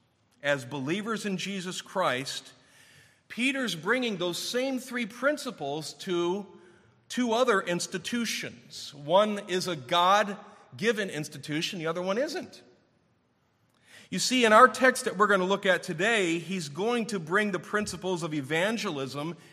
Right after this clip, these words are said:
and sovereignty and lordship into the topic of discussion of slaves or servants. That's not one of the God-given institutions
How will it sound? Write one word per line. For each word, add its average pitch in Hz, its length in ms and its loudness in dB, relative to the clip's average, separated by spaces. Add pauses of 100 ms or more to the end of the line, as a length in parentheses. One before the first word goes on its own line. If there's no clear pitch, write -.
and 147 200 2
sovereignty 170 1040 2
and 156 300 -2
lordship 180 640 -4 (340)
into 220 680 -2 (160)
the 165 100 -4
topic 240 540 6
of 196 160 -2
discussion 165 880 0 (420)
of 156 320 4 (220)
slaves 180 920 0
or 147 120 -8
servants. - 1120 -6 (360)
That's 170 340 -2
not 175 540 2 (140)
one 160 160 -4
of 131 80 -8
the 135 60 -8
God-given 139 640 -2
institutions 135 920 -10